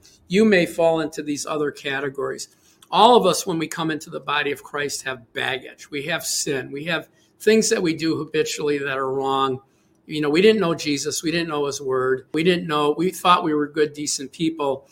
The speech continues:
And then when we get the word of God, we start to understand just, you know, how, how much cleanup we needed. And I needed a lot of cleanup. And so I,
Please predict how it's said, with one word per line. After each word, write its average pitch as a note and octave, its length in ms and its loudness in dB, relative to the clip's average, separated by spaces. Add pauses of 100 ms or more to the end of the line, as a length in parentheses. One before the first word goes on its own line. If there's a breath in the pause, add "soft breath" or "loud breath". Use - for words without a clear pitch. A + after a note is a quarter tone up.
(260 soft breath)
And D3 80 -4
then D#3 140 0
when D#3+ 100 0
we D#3 120 0
get G#3+ 200 4
the G3 100 2
word E3 200 2
of C#3 140 -2
God, D3+ 320 0
we D3 100 -4
start E3 320 -4
to - 100 -16
understand D3 800 -6 (320 loud breath)
just, - 440 -6
you D#3+ 100 -6
know, C3+ 140 -4
how, C#3+ 560 0 (580)
how - 160 -4
much D#3+ 300 -4
cleanup E3 440 0
we C3 140 -6
needed. C3 400 -4 (380 loud breath)
And D3+ 120 -2
I F3 120 6
needed E3+ 220 2
a C#3+ 80 0
lot C#3 220 -2
of B2+ 80 -10
cleanup. F3 440 2
And C#3+ 120 -6
so D3+ 240 2
I, G3 300 8